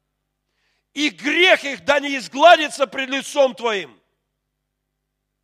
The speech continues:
потому что они огорчили строящих». Они огорчили строящих. Всё, что мы хотим, построить свою страну. Мы хотим построить свою экономику.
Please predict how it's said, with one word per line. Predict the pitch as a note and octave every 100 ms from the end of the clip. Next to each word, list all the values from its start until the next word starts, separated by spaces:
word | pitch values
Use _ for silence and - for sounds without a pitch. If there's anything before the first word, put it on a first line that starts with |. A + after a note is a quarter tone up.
| _ _ _ _ _ _ _ _ _ _
потому | E3+ F3+ G#3+ G#3
что | -
они | G#3 G3+
огорчили | F#3+ F#3+ E3+ - F3+ D#3+
строящих». | - D#3 C#3+ A2 - - _ _ _ _ _ _ _ _ _ _ _ _ _ _ _ _ _ _ _ _ _ _ _
Они | _ G#3
огорчили | A#3 A#3+ - A#3 F#3+
строящих. | D#3 - F#3+ C3 - - _ _ _ _ _ _ _ _ _ _ _ _ _
Всё, | - A3
что | -
мы | A#3 G#3+
хотим, | G#3+ - G#3+
построить | E3+ D#3+ - F3+ F3+ -
свою | D#3+ D#3
страну. | - D#3 C#3+ C#3 G2 _ _ _ _ _ _ _
Мы | D#3
хотим | G#3+ G#3 A3+ F#3+
построить | F#3 F3 - G3 F3+
свою | E3+ F3 E3
экономику. | D#3 D#3+ D#3 C#3 G#2+ _